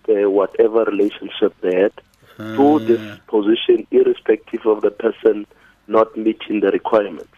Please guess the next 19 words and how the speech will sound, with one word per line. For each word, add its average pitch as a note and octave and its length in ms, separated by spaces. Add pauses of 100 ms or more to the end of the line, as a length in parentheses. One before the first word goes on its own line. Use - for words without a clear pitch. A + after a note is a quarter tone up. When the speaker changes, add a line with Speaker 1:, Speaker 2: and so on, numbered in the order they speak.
(120)
Speaker 2:
Okay, B2 340
then D#3+ 320
you E3+ 240
should F#3+ 400
be E3+ 120
able D#3 480
to C3 440
go C3 220
to C3+ 80
the C#3 100
person, C3 580 (360)
have C#3 200
an E3+ 100
inquiry, B2 600
and A#2 160
explain C3 640
that A#2 200
this A#2 240
was, A2 220